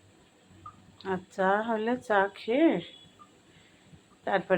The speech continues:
রান্নাবান্না শুরু করব। এই তো, আসসালামু আলাইকুম। কেমন আছেন সবাই? আলহামদুলিল্লাহ, আল্লাহর রহমতে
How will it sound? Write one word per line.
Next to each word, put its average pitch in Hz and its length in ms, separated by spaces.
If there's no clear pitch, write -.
রান্নাবান্না 185 480
শুরু 196 200
করব। 151 200
এই 214 140
তো, 262 80
আসসালামু 220 500
আলাইকুম। 220 400
কেমন 190 240
আছেন 208 220
সবাই? 208 260
আলহামদুলিল্লাহ, 202 760
আল্লাহর 196 280
রহমতে 208 400